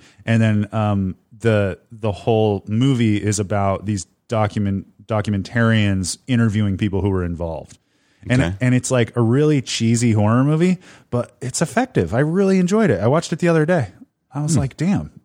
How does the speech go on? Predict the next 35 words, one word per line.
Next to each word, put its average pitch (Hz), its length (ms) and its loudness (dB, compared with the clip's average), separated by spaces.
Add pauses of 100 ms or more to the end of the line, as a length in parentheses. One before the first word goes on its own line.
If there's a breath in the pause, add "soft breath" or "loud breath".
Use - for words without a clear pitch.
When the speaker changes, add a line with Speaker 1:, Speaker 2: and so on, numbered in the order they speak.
(300)
Speaker 1:
I, 127 180 2 (160)
I, 139 240 -4
I 127 60 -4
got 143 120 2
a 135 40 4
little 143 160 2
spooked 165 340 -4
out." 190 240 -6 (480 loud breath)
Speaker 2:
Um, 98 560 2 (640 loud breath)
I 175 180 0
would 220 220 0
do 139 180 2
another 104 480 2
kind 98 260 0
of, 90 280 0 (200)
even 185 260 0
the 233 80 2
haunted 175 320 0
house 127 220 -2
stuff 139 220 -6
I 117 80 2
would 98 160 2
do 98 240 2
when 90 100 2
I 87 40 2
worked 90 180 0
at 95 100 -4
Six - 240 -6
Flags 80 680 -2 (400 soft breath)
scared 95 400 0
the 80 80 0
hell 69 160 -2
out 69 80 -2
of 69 80 -2
me. 69 240 -4